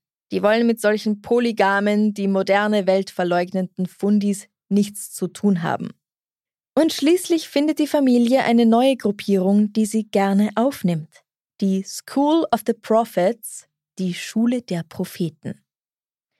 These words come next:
Die hält zum Beispiel an der Vielehe fest, die natürlich immer noch in nur eine Richtung geht. Ein Mann hat mehrere Ehefrauen und nie andersherum.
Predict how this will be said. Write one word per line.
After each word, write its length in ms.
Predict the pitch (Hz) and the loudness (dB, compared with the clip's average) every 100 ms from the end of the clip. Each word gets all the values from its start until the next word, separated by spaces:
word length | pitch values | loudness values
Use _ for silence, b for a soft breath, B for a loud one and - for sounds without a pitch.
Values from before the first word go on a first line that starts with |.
| _ _ _ _ - | _ _ _ _ -2
Die 120 | 302 | 0
hält 260 | 320 285 285 | 2 2 0
zum 140 | 302 | -2
Beispiel 480 | 247 208 208 240 240 | 2 2 0 -2 -2
an 140 | - 220 | 0 0
der 100 | 214 | 0
Vielehe 560 | - 240 254 - 208 | -2 -2 0 0 2
fest, 640 | 196 - 208 294 - - - _ _ | 0 0 0 0 -6 -18 -20 _ _
die 80 | 180 | -4
natürlich 540 | 175 175 - 165 170 | -2 -2 -2 -2 -2
immer 220 | - 247 220 | 0 2 2
noch 200 | 175 - | 0 -2
in 220 | - 175 | -4 -2
nur 200 | 175 165 - _ | 0 -2 -4 _
eine 360 | 220 285 190 160 | 0 2 2 0
Richtung 320 | 156 - 175 | -8 -6 -6
geht. 400 | - 143 - - _ _ _ _ _ | -6 -10 -10 -20 _ _ _ _ _
Ein 280 | 214 226 277 | 0 0 2
Mann 280 | 240 202 196 | 0 0 0
hat 240 | 175 165 | -2 -4
mehrere 460 | 180 214 233 226 226 - | -2 0 0 0 -2 -2
Ehefrauen 760 | 220 240 254 - 185 180 185 _ _ | 0 0 0 0 2 2 -2 _ _
und 280 | 202 190 - | -2 -2 0
nie 480 | 202 202 202 202 - | 2 4 6 4 2
andersherum. 720 | - 170 - - 175 - 143 | -2 -2 -2 -6 -6 -4 -6